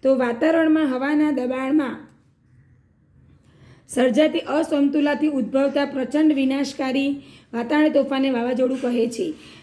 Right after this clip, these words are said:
ભારતમાં વાવાઝોડુંની અસરો દેશના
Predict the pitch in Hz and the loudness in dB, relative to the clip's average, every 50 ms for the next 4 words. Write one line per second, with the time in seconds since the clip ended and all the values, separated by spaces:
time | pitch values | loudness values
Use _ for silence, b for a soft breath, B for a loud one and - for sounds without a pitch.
0 | B B - 240 247 254 285 302 302 330 320 311 294 262 269 262 285 285 285 285 | B B -4 -2 0 0 0 0 0 2 2 2 2 2 0 2 2 4 4 4
1 | 285 285 285 269 247 - 277 277 277 269 262 247 254 285 302 294 - 302 262 254 | 4 2 0 0 -2 -2 -2 0 0 0 0 0 0 -2 -2 -2 -4 -4 -4 -4
2 | 254 277 285 | -4 -6 -10